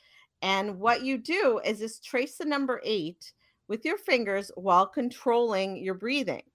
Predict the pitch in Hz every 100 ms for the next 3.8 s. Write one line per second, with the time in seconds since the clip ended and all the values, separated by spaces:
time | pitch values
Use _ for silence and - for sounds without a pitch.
0 | _ - - _ - 196 190 185 185 -
1 | 196 208 240 254 302 285 320 285 285 277
2 | 269 254 214 202 190 190 196 208 208 277
3 | 330 - 220 180 185 175 185 254